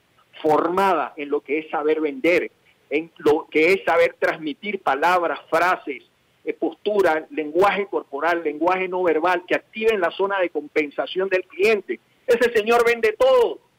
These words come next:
no se regresa a su casa con nada, pero la venta es inteligencia emocional, la venta es psicología pura, la venta no es producto ni precio,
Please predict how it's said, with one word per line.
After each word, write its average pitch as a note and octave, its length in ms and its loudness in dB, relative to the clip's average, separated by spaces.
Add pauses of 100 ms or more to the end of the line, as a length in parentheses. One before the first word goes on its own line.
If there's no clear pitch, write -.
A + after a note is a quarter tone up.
(680)
no G#3 80 -8
se A3+ 140 -4
regresa G#3+ 400 0
a - 20 -8
su G#3+ 140 -10
casa G#3+ 300 -2
con G#3+ 240 -6
nada, B3 460 2 (720)
pero E3 260 2
la D#3+ 140 2
venta A3+ 580 0 (160)
es G#3+ 240 0 (140)
inteligencia F3 920 -2
emocional, D3+ 720 -4 (340)
la E3+ 340 4
venta A3+ 440 0
es G#3 160 -2 (320)
psicología F#3 880 -2 (160)
pura, - 420 0 (120)
la E3 160 -2
venta G#3+ 380 0
no G#3+ 300 -2
es G#3+ 180 -2
producto G#3 640 0
ni E3+ 140 -6
precio, F#3+ 580 0